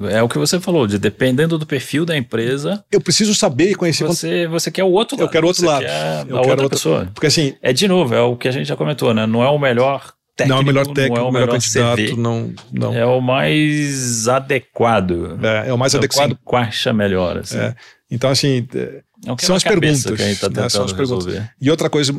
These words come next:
Speaker 2: uma dica até que eu dou pra quem tá sendo candidato. Não vá pra uma entrevista pensando nas respostas que você tem que dar.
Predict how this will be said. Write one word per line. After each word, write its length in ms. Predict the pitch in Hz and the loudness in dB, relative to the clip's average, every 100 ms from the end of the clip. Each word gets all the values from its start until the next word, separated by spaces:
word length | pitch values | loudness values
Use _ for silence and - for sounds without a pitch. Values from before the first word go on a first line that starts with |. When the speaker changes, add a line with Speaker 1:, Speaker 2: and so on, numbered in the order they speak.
| 147 | -4
Speaker 2:
uma 200 | 151 131 | 0 0
dica 240 | 120 147 135 | 2 0 0
até 120 | 143 | 0
que 80 | 135 | 0
eu 60 | |
dou 100 | 123 | -2
pra 160 | - - | -2 -4
quem 300 | - 135 139 - _ | -4 -2 -2 -4 _
tá 140 | 139 | 0
sendo 340 | 135 - 139 - | 2 2 2 2
candidato. 800 | 170 123 117 113 101 - - - _ _ _ _ _ - | 2 2 2 0 -2 -6 -20 -20 _ _ _ _ _ -4
Não 220 | 143 147 | 0 2
vá 140 | 147 | 2
pra 100 | 180 | 2
uma 100 | 190 | 2
entrevista 920 | 185 151 123 107 120 160 - 123 123 - _ _ _ - | 4 4 2 2 0 0 0 -4 -6 -8 _ _ _ -2
pensando 520 | 147 135 - 180 208 | 0 2 2 2 2
nas 140 | 190 | 2
respostas 520 | 180 160 - 156 147 - | 0 -2 0 -2 0 -2
que 100 | 143 | -2
você 240 | 127 131 | -2 -2
tem 140 | 139 | -2
que 100 | 123 | -4
dar. 220 | 117 107 | -4 -4